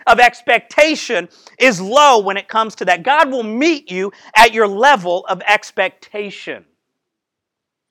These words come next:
John fourteen, twelve through fourteen says that this is Jesus speaking. "Truly, truly, I say to you,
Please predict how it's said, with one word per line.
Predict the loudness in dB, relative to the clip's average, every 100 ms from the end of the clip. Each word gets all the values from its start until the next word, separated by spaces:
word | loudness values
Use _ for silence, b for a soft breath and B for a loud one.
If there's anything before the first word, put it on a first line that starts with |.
| _ _
John | -6 0 0 -2
fourteen, | -4 -6 -6 -12 -10 -12
twelve | -8 -4 -2 -2 -8
through | -14
fourteen | -10 -10 -10 -12 -12
says | -12 -8
that | -8 -8
this | -12
is | -14 -18
Jesus | -14 -14 -14 -18
speaking. | -18 -18 -18 -20 _ _ _ _ _
"Truly, | -16 -12 -8 -6 -8
truly, | -8 -12 -14 -12 -6
I | -6
say | -6 -10 -10
to | -12
you, | -16 -18